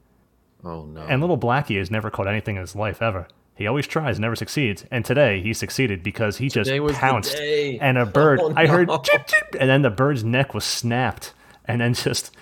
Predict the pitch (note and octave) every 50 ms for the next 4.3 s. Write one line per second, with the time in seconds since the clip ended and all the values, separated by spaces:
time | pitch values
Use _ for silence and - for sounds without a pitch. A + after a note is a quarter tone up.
0 | - C#3 C#3+ D3 D3 C3 C#3 D#3 C#3 B2 D3 D#3+ F3 C#3+ D#3 D3 C3 G2+ C3 C#3
1 | D3+ C#3 - B2 G2 C3 B2+ A2+ G2+ - B2 A#2+ C#3 D3 C3+ G#2 - - - A#2
2 | A#2+ A#2+ - - - - F3 - - - C4 - - - - A#3+ G3+ - - -
3 | A3+ - - - C4 - - A3 F#3+ F3+ - C#3 D3+ D#3+ - - - - - G2+
4 | G2 F#2+ F#2 F#2 F#2